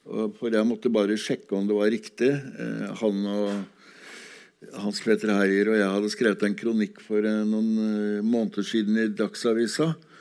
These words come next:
Og der skrev vi med belegg, eh, fra Torgeir Brun Willer om at man forventer i disse by-, det, for å få til dette byggeprosjektet, så må man redusere antallet pasienter i psykiatri,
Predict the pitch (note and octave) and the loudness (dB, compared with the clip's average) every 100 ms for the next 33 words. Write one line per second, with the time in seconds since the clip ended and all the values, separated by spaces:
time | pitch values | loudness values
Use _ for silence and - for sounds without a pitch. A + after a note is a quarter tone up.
0 | - - - _ - A2+ A#2 A#2+ A#2+ A2+ | -20 -20 -20 _ -4 2 4 4 4 4
1 | A2+ B2 - A#2+ G#2+ F#2+ A#2 C3 B2+ A#2 | 4 4 0 4 4 4 2 2 2 2
2 | A#2 A#2 A2+ A2 B2 A2+ B2+ D3+ B2+ A#2 | 2 2 0 0 0 2 0 0 -6 -8
3 | B2+ A#2+ A#2+ A2+ - A#2 G#2+ G#2+ B2 G2 | -6 -6 -4 -6 -4 0 0 0 0 2
4 | G2+ G#2+ A2 A2 A2 G#2 A#2 D3+ C3+ - | 4 2 2 2 2 4 4 4 -2 -16
5 | - - - - A2 A2+ A2 - A#2+ A#2 | -20 -20 -20 -6 -2 0 -2 -2 -2 0
6 | A#2 A2 C3+ B2 A2 G2 F#2+ - C3+ A#2+ | -2 -4 -2 0 2 0 -4 -2 2 2
7 | B2 - A#2 A#2 A#2+ B2+ A2 - C3+ B2+ | 2 2 0 0 0 0 0 0 0 0
8 | - F#3 C#3+ G2 - D3 C#3+ - B2 B2 | -2 2 4 2 -2 -2 -2 -2 0 0
9 | A2 F2+ G#2 G#2 A2 - D3+ - A#2+ A2+ | 0 -2 -4 -2 -4 -4 -6 -2 -2 -2
10 | A2+ A#2 A#2+ A#2 C3+ - A2 G#2 A#2 B2 | -2 -2 -2 -2 -4 -4 0 0 0 -2
11 | G2+ G#2 G#2+ A2+ A2 C3 A2 G2 A2 G#2+ | 0 2 2 0 -4 -2 -2 -4 -8 -8
12 | A#2+ A2 B2 B2 E3 | -8 -4 -4 0 0